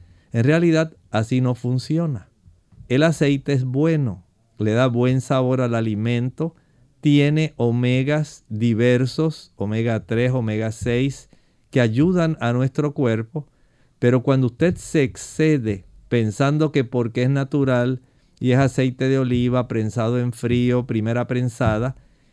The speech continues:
y ya usted cree que tiene licencia para usar todo el que usted guste,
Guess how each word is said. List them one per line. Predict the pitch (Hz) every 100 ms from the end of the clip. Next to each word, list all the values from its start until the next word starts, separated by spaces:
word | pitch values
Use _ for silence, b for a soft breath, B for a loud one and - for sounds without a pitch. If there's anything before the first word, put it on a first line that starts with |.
| _
y | 113
ya | 123
usted | 156 - 170 170
cree | - 143 156
que | 147
tiene | 143 147 151
licencia | 135 120 - 143 147 139 117 - 95 95 - _ _
para | 123 117
usar | 113 - 151
todo | 147 - 135 165 175
el | 160
que | 139
usted | 123 147 139
guste, | 123 160 143 - -